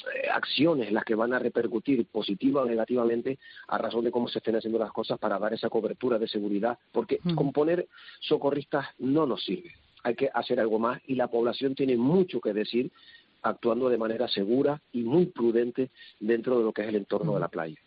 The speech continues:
Speaker 2: Sí, sí, y luego el resto, saber también lo que tenemos que hacer, como decía José Luis, si encontramos a una persona en dificultades. Eso, José Luis, si somos capaces de detectar que una persona está en dificultades, porque también lo comentábamos, creemos que esto es como en las películas, ¿no? Siempre alguien hace aspavientos,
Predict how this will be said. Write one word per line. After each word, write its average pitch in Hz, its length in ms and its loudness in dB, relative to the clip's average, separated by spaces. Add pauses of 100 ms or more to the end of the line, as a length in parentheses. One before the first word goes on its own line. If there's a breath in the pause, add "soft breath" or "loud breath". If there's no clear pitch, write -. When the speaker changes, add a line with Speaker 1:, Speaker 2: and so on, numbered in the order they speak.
(680 loud breath)
Speaker 2:
Sí, 247 160 -2
sí, 240 140 0
y 170 80 2
luego 147 360 -2
el 151 140 -2
resto, 151 280 -4
saber 147 220 -2
también 143 220 2
lo 147 60 -2
que 143 100 -6
tenemos 135 300 -2
que - 80 -6
hacer, 160 240 -4
como 156 120 -2
decía 139 240 -2
José 135 320 -6
Luis, 143 300 -2
si 147 220 0
encontramos 131 480 -4
a 156 40 0
una 143 120 0
persona 131 340 -2
en 127 80 0
dificultades. 131 880 -2
Eso, 220 400 2
José 151 260 -2
Luis, 185 280 -2 (380 loud breath)
si - 200 0
somos 185 260 4
capaces 220 600 0
de 180 80 4
detectar 151 520 0
que 160 140 -2
una 151 160 4
persona 180 300 0
está 143 160 -4
en 131 60 0
dificultades, 139 600 0
porque 139 260 -4
también 139 280 2
lo 160 80 0
comentábamos, 175 600 2
creemos 175 520 0 (180 loud breath)
que - 80 -2
esto 180 120 2
es 185 60 -2
como 185 140 2
en 151 60 4
las 139 140 0
películas, 156 520 0
¿no? 180 160 2
Siempre 156 400 2
alguien 147 300 0
hace 147 540 0
aspavientos, 226 920 4